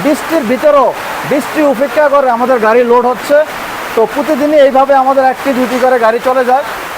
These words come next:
ঠিক আছে? স্টেট ফার্স্ট কুরিয়ার সার্ভিসের মাধ্যমে আপনাদের একদম দোরগোড়া পর্যন্ত আমরা পৌঁছে দেওয়ার জন্য সবসময় নিরলসভাবে কাজ করে যাচ্ছি। আপনারা আমাদের সাথে থাকুন, ইনশাল্লাহ ভালো কিছু আমরা উপহার দিতে পারবো।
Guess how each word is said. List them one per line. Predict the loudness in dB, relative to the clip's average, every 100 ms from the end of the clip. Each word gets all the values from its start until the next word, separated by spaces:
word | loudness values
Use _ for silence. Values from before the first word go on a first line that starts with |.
| -14 -6
ঠিক | -2 -2
আছে? | -2 -4 -6 -8 -2 -2
স্টেট | 0 -2 0
ফার্স্ট | -2 -2
কুরিয়ার | -2 0 0
সার্ভিসের | 0 0 -2
মাধ্যমে | -2 0 0 2
আপনাদের | 0 -2 -2 0 0 -2 -6 -10 -6 -2
একদম | -2 0 0 0 -6 -10 -12 -12 -12 -12 -12 -10 -2
দোরগোড়া | 4 4 6 4 4
পর্যন্ত | 2 0 0 2
আমরা | 2 4 2 2 -6 -6 -4
পৌঁছে | -2 0
দেওয়ার | 2 2
জন্য | 2 -2 0
সবসময় | -2 -2 0 2
নিরলসভাবে | 4 4 2 0 0
কাজ | 2 0 0
করে | 0
যাচ্ছি। | 0 0 -2 -4 -6 -8 -2
আপনারা | -2 2 2
আমাদের | 2 0
সাথে | 0 -2 0
থাকুন, | 0 0 -2 -4 -8 -2
ইনশাল্লাহ | -2 0 2 2 2
ভালো | 2 2 2
কিছু | 0 0 0
আমরা | 2 2
উপহার | 2 2 0
দিতে | 0 0
পারবো। | 0 -4